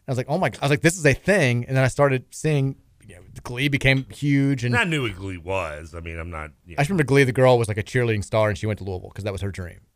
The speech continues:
Speaker 2: I know Glee because, A, it had Jane Lynch in it, and B,
Speaker 1: It did.
Speaker 2: apparently, huh?
Speaker 1: It did, yeah.
Speaker 2: Yeah, and then apparently, uh, a lot of the cast members have had issues since. So, yes, they've had, like, and two of the members have, have O D'd or something.
Speaker 1: Well, I remember the one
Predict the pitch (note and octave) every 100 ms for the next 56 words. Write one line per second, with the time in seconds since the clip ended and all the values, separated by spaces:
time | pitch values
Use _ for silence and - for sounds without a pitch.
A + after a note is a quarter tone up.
0 | - A#2+ C#3+ C#3+ C3+ A2 B2 C3 B2+ B2
1 | A2 G#2 A#2 G2+ - A#2+ C3 C#3 C#3+ C#3
2 | - G#2 G2+ F#2 G2 G2 B2 B2+ C#3+ C3+
3 | C3+ B2+ _ - G2 E2+ A2+ A2+ A2 G#2+
4 | F#2+ G#2 A2+ A2 G#2 G2+ F#2+ _ _ _
5 | _ C3 D3+ G#3 D3+ C3 C3 D3 C3 D#3
6 | A#3 G#2 A2 A#2 A#2+ A#2 G2+ C3 C3 A#2+
7 | B2+ A#2+ G#2+ G#2 F#2+ F#2+ F2 - A#2 G#2
8 | F#2 G#2+ G2 G2+ G2 F2 F2 F2 F2 E2
9 | E2+ D#2 F2 D#2+ D2 D2 D2+ D#2 _ D#2+
10 | E2+ D#2 D#2 _ _ _ _ A#2 A#2+ C#3+
11 | - - B2+ B2 A2+ B2 A#2 G2+ E2 -
12 | F2+ D#2+ _ - G2 E2+ F2 A2+ A2 B2+
13 | B2+ B2 A#2 A#2+ C#3+ D#3 B2+ A#2+ C#3 D3+
14 | C#3+